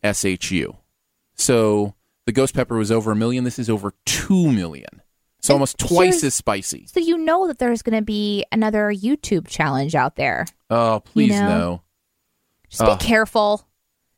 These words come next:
Speaker 2: Be careful, people.
Speaker 1: This says, "Oddly enough, this pepper doesn't just have heat, but excellent flavor as well."
Speaker 2: <laughs> How can you taste it if your mouth is on fire?
Speaker 1: I have no idea. Uh, Trinidad Moruga Scorpion,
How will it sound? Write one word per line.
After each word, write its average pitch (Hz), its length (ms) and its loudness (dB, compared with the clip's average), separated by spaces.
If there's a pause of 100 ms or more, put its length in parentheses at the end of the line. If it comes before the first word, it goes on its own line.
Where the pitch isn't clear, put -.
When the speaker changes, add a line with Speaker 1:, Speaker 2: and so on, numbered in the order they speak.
(160)
Speaker 2:
Be 294 160 2
careful, 180 480 0
people. 170 600 -2 (420)
Speaker 1:
This 170 220 4
says, 156 280 2
"Oddly 180 280 0
enough, 147 240 0
this 175 140 -2
pepper 123 280 0
doesn't 135 280 -2
just 190 260 -2
have 92 180 0
heat, 98 260 -8 (260)
but 202 200 0
excellent 190 480 -2
flavor 175 540 0
as 135 140 0
well." 202 380 0 (240)
Speaker 2:
<laughs> - 260 -10
How 302 140 4
can 403 180 0
you 403 120 2
taste - 340 -4
it 208 80 -2
if 208 140 -2
your 190 100 0
mouth 190 340 0
is 190 120 -2
on 147 180 -2
fire? 151 440 -2
Speaker 1:
I 120 60 2
have 113 160 0
no 95 240 -2
idea. 85 580 -4 (100)
Uh, 120 280 2
Trinidad 151 600 0
Moruga 120 420 0
Scorpion, 165 1000 -2